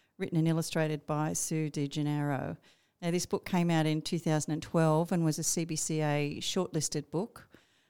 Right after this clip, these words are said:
So although it's not recent, it's still very relevant and just such a great picture book to use with the kids. Um, I'll read the blurb on the back.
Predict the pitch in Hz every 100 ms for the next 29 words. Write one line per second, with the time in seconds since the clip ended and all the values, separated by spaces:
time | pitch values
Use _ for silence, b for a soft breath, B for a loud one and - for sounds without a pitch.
0 | - - 180 185 185 196 190 - 180 160
1 | - 165 180 - 151 185 - 170 - -
2 | 165 151 147 147 - 175 175 156 156 156
3 | 147 143 - 160 165 151 - - 156 -
4 | 151 156 - - 170 - 151 135 - 143
5 | 143 139 - 139 - - 135 135 - -
6 | b b b b - 156 170 175 180 170
7 | 165 165 160 156 147 151 165 -